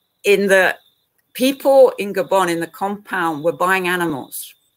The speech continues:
They were buying monkeys. They were buying, uh,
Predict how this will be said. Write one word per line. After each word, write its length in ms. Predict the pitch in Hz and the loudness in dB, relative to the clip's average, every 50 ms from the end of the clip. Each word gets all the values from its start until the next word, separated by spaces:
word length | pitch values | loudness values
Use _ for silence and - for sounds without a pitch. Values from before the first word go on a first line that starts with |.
| _ _ _ _ _ _ _ _ _ - | _ _ _ _ _ _ _ _ _ -4
They 100 | 190 196 | -2 0
were 120 | 214 196 | 0 0
buying 380 | 156 190 185 190 185 180 185 180 | 0 2 2 2 2 0 -2 -2
monkeys. 760 | 190 208 214 196 - - 147 123 - - - - - - - _ - | -2 -2 -4 -6 -8 -10 -12 -12 -12 -14 -14 -14 -14 -16 -18 _ -10
They 240 | 156 160 180 180 180 | -4 -2 0 0 0
were 120 | 180 185 | 0 0
buying, 720 | 156 147 175 180 185 185 190 185 185 190 185 185 185 180 - - | 0 0 0 0 2 0 0 -2 -2 -4 -4 -4 -6 -8 -6 -4
uh, 460 | - 165 160 160 156 156 151 107 - | -2 0 0 0 0 0 -2 -2 -4